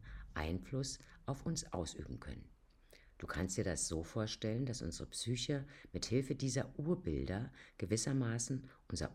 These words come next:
Unterbewusstes aufräumt und sortiert. In unseren Träumen werden uns dann unsere tiefsten Sehnsüchte und Bedürfnisse gezeigt. Es liegt aber an uns, diese wahrzunehmen und sie entsprechend zu deuten. Doch auch die Literatur und die Philosophie nutzt die Archetypen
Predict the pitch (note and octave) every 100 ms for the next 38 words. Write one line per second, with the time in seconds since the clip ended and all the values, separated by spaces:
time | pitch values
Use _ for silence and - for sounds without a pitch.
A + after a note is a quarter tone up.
0 | - G#2 A#2+ D3+ C#3+ C3+ C#3+ C#3+ - -
1 | - - D2 E2 - G2+ G#2+ B2 B2 C3
2 | - C3+ - - D2+ G1+ - - - -
3 | - - - D2 D2+ C#2+ - - G2 D#3
4 | A#2+ - - - - - E2+ C2 - -
5 | D2 C#2 C#2 C#2 - C#3+ D3 - C#3+ G2
6 | F2 F#2 G2 A2 - - F2 - - F2
7 | C#2 - - B1 - - - - - -
8 | - - - - - - F#2+ F#2 - D2
9 | A#1+ A#1+ - D#2+ D#2+ A2 - - - -
10 | - E2 - C#2+ C#2+ C#2+ - F#2+ F2+ G#2
11 | A#2+ - - - C3+ C3 D#3+ D#3 D#3 -
12 | C#3 D3+ - D3+ - - - - - -
13 | - - F#2+ - - F#2 F2+ F2 E2+ -
14 | - B2 D3 - G2+ G#2+ A2 A#2+ A#2+ E3
15 | D#3+ G2 - - - - - D#2+ A#2+ -
16 | B2 B2+ C3 -